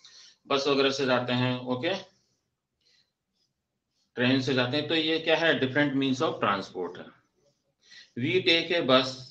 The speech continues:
car और train। If we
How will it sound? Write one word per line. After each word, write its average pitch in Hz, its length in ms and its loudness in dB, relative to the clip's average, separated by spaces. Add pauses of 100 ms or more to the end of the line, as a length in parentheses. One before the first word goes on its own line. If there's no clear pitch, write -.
(160)
car 131 400 4
और 139 420 -2
train। 85 220 -8 (1400)
If 170 220 2
we 185 100 8